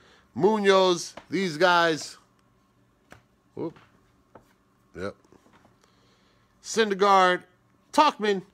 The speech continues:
Junior Fernandez for the Cards. We got Bichette and Alomar.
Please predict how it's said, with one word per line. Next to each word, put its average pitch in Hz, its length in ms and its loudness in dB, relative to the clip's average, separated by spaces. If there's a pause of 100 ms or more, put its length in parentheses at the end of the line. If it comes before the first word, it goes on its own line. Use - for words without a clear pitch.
(400)
Junior 240 440 -2
Fernandez 247 720 -2
for 214 160 -2
the 226 80 -4
Cards. 226 680 -2 (1040)
We 107 100 -10
got 156 320 -2
Bichette 226 540 -2
and 185 100 -6
Alomar. 233 720 2